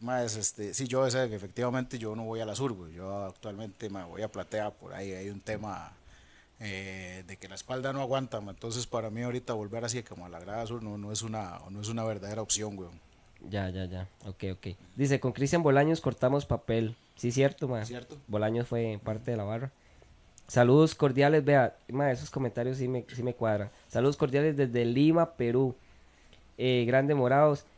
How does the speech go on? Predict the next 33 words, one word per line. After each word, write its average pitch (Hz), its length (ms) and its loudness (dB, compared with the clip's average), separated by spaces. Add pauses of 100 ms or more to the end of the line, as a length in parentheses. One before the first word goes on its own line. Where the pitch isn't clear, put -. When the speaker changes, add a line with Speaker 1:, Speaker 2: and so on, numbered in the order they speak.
(420)
Speaker 2:
Ma, 160 240 8
este, 123 760 2
gente, 151 240 0
escríbanos 165 480 0
ahí 156 200 4
desde 165 180 2
dónde 160 160 2
nos 170 140 0
están 143 280 -2
viendo, 160 320 0
ma. 117 140 2
Yo 113 180 2
ayer 139 300 2
honestamente 151 720 0
quedé, 123 420 0
ma, 135 360 0
eh, 98 300 -4
sorprendido, 113 840 2
ma, 123 200 4
gente 113 300 0
viéndonos 131 380 2
desde 101 300 -2
Chile, 131 380 -2
desde 110 240 0
Nicaragua, 107 720 0
desde 95 360 -2
México, 113 600 -2
desde, 98 320 -4
ma, 123 220 0
de 110 120 2
todo 120 280 0
lado 143 300 2
y, 104 160 -4